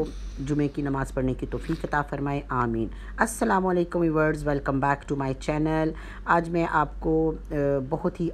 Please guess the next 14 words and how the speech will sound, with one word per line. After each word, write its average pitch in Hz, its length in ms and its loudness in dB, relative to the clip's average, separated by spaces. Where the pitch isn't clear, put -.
आसान 165 600 4
तरीके 151 360 0
से 143 160 0
बनाने 143 320 2
वाली 139 240 2
रेसिपी 135 360 0
बता 135 260 2
रही 135 200 0
हूँ, 143 140 2
जो 135 140 0
कि 139 160 -8
आपके 135 320 -2
वेट 147 500 0
लूज़ 135 380 -2